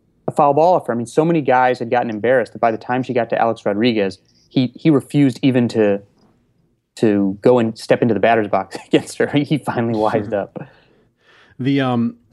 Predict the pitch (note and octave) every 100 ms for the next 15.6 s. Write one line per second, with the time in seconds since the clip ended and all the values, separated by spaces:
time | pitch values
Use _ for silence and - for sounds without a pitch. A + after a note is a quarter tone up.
0 | _ _ _ _ _ _ _ _ _ -
1 | D#3 D#3 D3+ C#3+ C3+ C3 C3+ E3 D#3 F3
2 | C#3+ D3+ C3 C3 B2+ A#2 C#3+ C3 A#2+ A2
3 | A2 - A2 B2 A2+ G#2+ - - A#2+ G#2
4 | - _ _ - B2+ A2+ D#3+ C3 A#2+ A2
5 | A2 _ - D3 _ - - - B2 B2
6 | - D3+ D3 C#3 A2+ A2+ B2+ - G#2 G2+
7 | G2+ - _ _ B2 A2 A2+ - C3+ A2
8 | G#2+ G2 G2+ B2+ - C3 A2+ A#2+ G#2+ G#2
9 | G#2+ - F#2+ C2+ E2+ - _ - - -
10 | _ A2+ G2 - C3 A#2 C#3 C#3 C#3 -
11 | A#2+ A#2+ - - - A2+ G#2+ G2+ A2 C3
12 | C3 C3+ B2 A#2 G#2+ A2 A2+ A2 G2 G#2
13 | G#2+ A2+ - G#2 G2 - F2 F#2+ F#2 F2
14 | E2 F#2 - G#2 G#2 - B2+ A#2+ A2 B2
15 | A2 G#2+ - A2 G2+ G2+